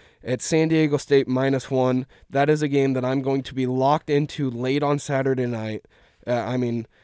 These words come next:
what an incredible matchup for, for the non-Power Five conference. This is going to be such a good game. Tune in.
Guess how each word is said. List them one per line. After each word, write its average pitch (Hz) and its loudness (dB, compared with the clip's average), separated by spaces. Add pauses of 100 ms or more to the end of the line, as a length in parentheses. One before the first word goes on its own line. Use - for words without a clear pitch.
(340)
what 156 2
an 170 2
incredible 135 0
matchup 117 -4
for, 117 -6
for 131 -2
the 120 -8 (180)
non-Power 135 -2
Five 110 -8
conference. 107 -12 (220)
This 139 -2
is 131 -4
going 127 2
to 120 -8
be 120 -2
such 120 -4
a 110 -10
good 110 -4
game. 110 -6
Tune 110 -6
in. 92 -10